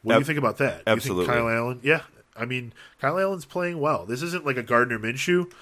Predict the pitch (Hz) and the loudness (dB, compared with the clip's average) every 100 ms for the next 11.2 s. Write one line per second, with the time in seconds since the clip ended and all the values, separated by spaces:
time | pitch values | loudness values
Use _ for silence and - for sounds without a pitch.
0 | - - 127 123 117 104 120 185 180 110 | -16 4 8 8 8 8 8 6 6 4
1 | 123 107 117 110 110 95 87 90 85 92 | 2 0 2 2 2 0 2 2 2 0
2 | 76 76 78 69 65 - 160 202 214 151 | 0 -2 -8 -8 -10 -4 2 6 6 6
3 | 104 - 147 180 135 98 80 - 123 120 | 2 -4 -10 -8 -8 -10 -8 2 4 8
4 | 135 139 123 85 107 87 82 78 73 - | 6 6 0 -2 4 4 4 0 -4 -6
5 | 69 65 65 53 - _ _ _ _ _ | -8 -8 -10 -12 -16 _ _ _ _ _
6 | _ _ _ _ 147 156 131 117 - _ | _ _ _ _ -2 0 -2 -4 -14 _
7 | _ _ _ - 160 170 165 147 123 151 | _ _ _ -4 4 4 4 0 0 -2
8 | 113 113 120 120 - 127 135 127 123 110 | -2 -4 -4 -4 -4 -4 -2 -2 -6 -8
9 | 104 110 104 - 80 - - 127 135 135 | -10 -6 -6 -8 -16 -8 2 4 6 6
10 | 147 143 127 95 85 101 87 - 85 76 | 4 4 2 2 0 -2 -4 -2 -6 -6
11 | 78 135 | -6 -6